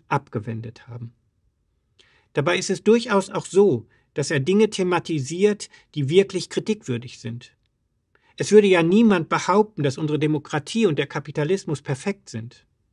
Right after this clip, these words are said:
Aber die Demokratie kann sich natürlich nur mit der Gesellschaft mitentwickeln, wenn die Diskursgrundlage stimmt und Teilhabe und Engagement nicht mit Erniedrigung und Gewalt verbunden sind.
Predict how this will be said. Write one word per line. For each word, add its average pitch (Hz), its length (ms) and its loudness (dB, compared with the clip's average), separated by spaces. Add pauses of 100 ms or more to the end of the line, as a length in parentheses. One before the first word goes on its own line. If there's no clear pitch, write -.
(680)
Aber 160 340 0 (320)
die 135 60 -8
Demokratie 139 760 -2 (520)
kann 196 220 2
sich 196 160 -4
natürlich 156 460 -4
nur 190 280 2
mit 147 180 -2
der 151 100 0
Gesellschaft 170 580 0
mitentwickeln, 175 840 -4 (320)
wenn 180 320 4
die 185 140 0
Diskursgrundlage 147 1300 -2
stimmt 196 560 -6 (300)
und 139 200 -4
Teilhabe 143 840 0
und 139 220 -6
Engagement 147 840 -2 (280)
nicht 202 540 -2
mit 151 180 -10
Erniedrigung 180 800 -2 (300)
und 139 140 -6
Gewalt 143 400 0
verbunden 120 540 -6
sind. - 360 -20